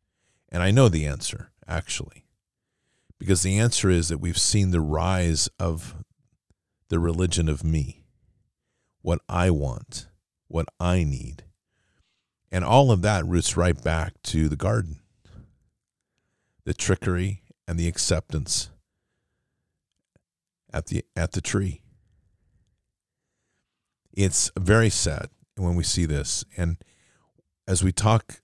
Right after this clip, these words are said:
about the many things that are ahead in our country,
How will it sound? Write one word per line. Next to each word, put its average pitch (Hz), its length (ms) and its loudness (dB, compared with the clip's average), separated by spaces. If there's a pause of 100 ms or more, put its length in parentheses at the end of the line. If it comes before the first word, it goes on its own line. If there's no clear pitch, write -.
about 90 640 0 (460)
the 95 80 -12
many 92 240 0
things 90 320 -2
that 78 80 -4
are 78 100 0
ahead 92 440 0
in 78 100 -2
our 73 100 -4
country, - 640 -4